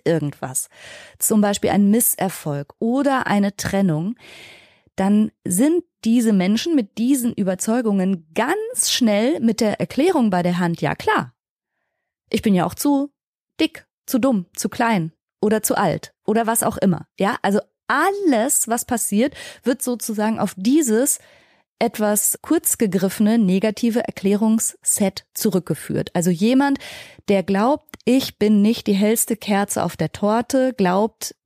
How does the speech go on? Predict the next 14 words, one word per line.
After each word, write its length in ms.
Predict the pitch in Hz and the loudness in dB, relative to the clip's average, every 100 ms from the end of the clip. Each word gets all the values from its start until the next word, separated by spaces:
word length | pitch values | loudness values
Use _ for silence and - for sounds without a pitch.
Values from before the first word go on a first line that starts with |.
| _ | _
bei 280 | 185 180 - | -2 0 0
einer 280 | 165 151 156 | 0 0 -2
Trennung, 440 | - 226 247 254 | 0 2 2 2
„Ja 180 | 226 165 | 0 -4
klar, 340 | - 214 233 - - - | -2 0 0 -2 -12 -10
ich 160 | 180 | -4
bin 140 | - 226 | 0 0
verlassen 460 | 202 185 180 202 | 2 0 2 0
worden, 380 | 190 185 196 208 - - - - | 0 0 0 -2 -6 -20 -18 -2
weil 220 | 165 165 | 2 4
ich 360 | 220 233 - - - - | 2 0 -6 -10 -8 -4
zu 160 | - | 0
dumm 200 | 262 302 | 2 2
bin 280 | 156 147 | 2 -2